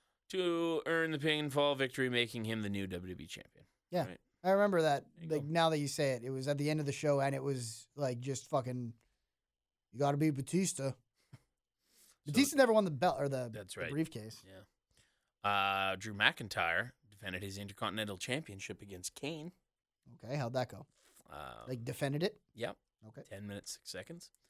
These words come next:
Speaker 1: Uh, Lay Cool defeated Gail Kim and Maurice at a whopping three minutes and thirty-five seconds.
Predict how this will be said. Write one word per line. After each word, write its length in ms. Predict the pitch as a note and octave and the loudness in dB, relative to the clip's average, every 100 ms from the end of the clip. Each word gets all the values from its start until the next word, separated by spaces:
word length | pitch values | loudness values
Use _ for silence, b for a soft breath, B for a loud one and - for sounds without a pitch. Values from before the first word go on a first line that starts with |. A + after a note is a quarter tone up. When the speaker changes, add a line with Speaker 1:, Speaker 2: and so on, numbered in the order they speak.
| _ _ _ _ _ - | _ _ _ _ _ -4
Speaker 1:
Uh, 260 | F#2+ F#2 F2 | -2 0 -2
Lay 260 | A2+ D#3 | 4 4
Cool 460 | F3 - F3+ G#3 A#3 | 4 2 2 2 -2
defeated 440 | E3+ - F#3+ D#3+ B2 | -2 0 0 0 4
Gail 260 | E3+ E3+ | 4 4
Kim 260 | - F#3 F3+ | 4 2 4
and 100 | D3 | 2
Maurice 640 | B2 B2 D3+ G3+ - - - _ _ _ _ _ _ _ - | 2 2 0 0 -2 -2 -8 _ _ _ _ _ _ _ -4
at 100 | G2 | -2
a 80 | |
whopping 480 | F#2+ A2+ D3 D3 C#3+ | 2 4 4 4 -2
three 260 | A2 - D#3 | -2 -2 0
minutes 320 | D3+ D#3 - | 2 0 -2
and 100 | B2+ | -2
thirty-five 500 | D3+ C#3+ B2 C#3 B2 | 0 0 4 4 4
seconds. 480 | - D3+ C4 - | 2 0 -2 -10